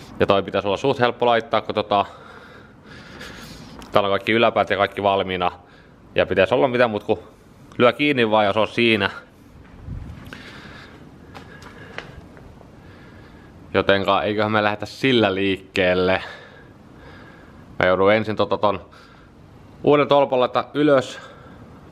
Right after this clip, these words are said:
Ja sitten laittaa ylhäältä ne mutterit hollille, että se pysyy ylhäällä, kun toi ainakin oletan niin, että tää tolppa on sen verran paljon lyhkäsempi vakiota.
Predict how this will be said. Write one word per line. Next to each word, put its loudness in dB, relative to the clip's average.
Ja 2
sitten -2
laittaa 0
ylhäältä -2
ne 0
mutterit 0
hollille, 2
että -8
se -8
pysyy 0
ylhäällä, 2
kun -14
toi 0
ainakin 0
oletan 2
niin, 2
että -2
tää 0
tolppa 0
on 0
sen -2
verran 2
paljon 0
lyhkäsempi -2
vakiota. 0